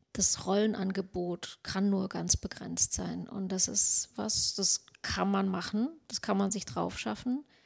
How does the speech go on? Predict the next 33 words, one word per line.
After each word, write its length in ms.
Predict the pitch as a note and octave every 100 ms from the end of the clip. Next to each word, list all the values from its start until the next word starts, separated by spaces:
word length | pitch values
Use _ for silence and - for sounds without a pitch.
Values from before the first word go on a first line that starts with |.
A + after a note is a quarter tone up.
| _ _ _ _ _ _
indem 280 | - G#3 G3+
man 200 | G3+ G3+
halt, 440 | G#3 F#3+ F#3 - -
äh, 260 | F#3+ G3 F#3
diese 200 | F#3+ G3+
Dialect-Coaches 1040 | G3 F#3+ G3+ A3+ - - G#3 G3+ A#3 A3 A3+
hat, 380 | A3+ - -
die 240 | G#3+ G3 F#3+
mit 140 | F#3+
einem 160 | F#3+ F#3
üben 360 | G#3+ A3+ A3
und 140 | G3+ -
üben 320 | G3+ G#3+ F#3+
und 100 | F#3+
üben, 500 | F3+ A3+ C4 D4 C4
bis 220 | G3 G3+
wirklich 800 | F#3+ G3+ - D3 A3 - - - - _ _ _ _ _
der 200 | G#3+ G#3
letzte 480 | G3 G3 - - G3+
Rest 300 | F#3+ G#3 -
an 100 | G3
Akzent 540 | F#3+ - - F#3 F#3
weg 200 | G#3 A3
ist. 300 | F#3+ G#3 -
Aber 260 | - F#3+ F#3
das 200 | E3 F#3+
ist 360 | - - - - -
wirklich 760 | G3 G3 F#3+ - E3+ - -
mühsam 580 | A3+ A3 G3 - G3 -
und 300 | G3 G3 -
nicht 240 | G3 G3+ G3+
leicht. 480 | F#3+ F#3 G3 -
Und 260 | - F3+ F#3